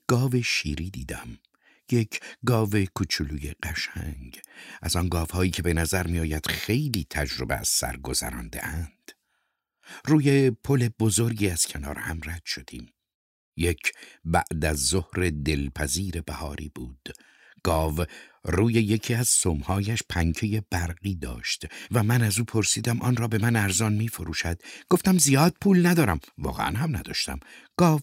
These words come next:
گفت: «خب، پس اونو با یه انبر دست معامله می‌کنیم.» معامله بدی نبود. من و گاو با هم به خانه رفتیم و من همه جای خانه را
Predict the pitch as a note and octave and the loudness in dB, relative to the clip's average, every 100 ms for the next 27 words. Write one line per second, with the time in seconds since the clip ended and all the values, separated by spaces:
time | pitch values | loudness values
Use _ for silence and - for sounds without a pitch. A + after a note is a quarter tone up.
0 | - A#2+ B2 A2+ - A#2 - - - _ | 2 4 4 2 -2 -4 -4 -20 -20 _
1 | - - D#3+ C3 G#2 D#2+ C2+ C2+ C#2 - | -6 4 8 10 8 6 0 -2 -2 -6
2 | - - - A#2 C3 B2 A#2 - - F#3 | -20 -18 -2 4 6 6 6 2 4 6
3 | F#3+ F#3 D#3+ A2 F#2 G2+ A#2 - E2 D#2+ | 8 8 8 4 4 4 2 2 0 0
4 | D2 D#2 D2 - B2 G2+ E2 - D2 C#2+ | 2 0 0 2 2 2 0 -2 -2 0
5 | C2+ D2+ E2 F#2+ G#2+ - - - D2+ - | 0 2 2 2 2 0 -8 -10 -12 -16
6 | - - E2+ E2+ C#2 - - E2+ - - | -20 -4 0 0 -2 -6 -6 -6 -6 -10
7 | - - - - - F2+ E2+ C#2 C2+ D#2+ | -14 -18 -20 -18 -10 -2 -2 -2 -2 0
8 | G2 F2+ D2+ - B1+ - - - - - | 0 -2 -6 -6 -6 -8 -8 -8 -8 -6
9 | F2+ - D#3 C#3 F#2+ G2+ F#2+ - F2 A2+ | -6 0 2 2 0 0 -2 0 2 2
10 | D3+ D3 C3+ G#2+ - D#2 D2+ D2+ D2 | 2 2 0 0 -2 -4 -2 -2 -4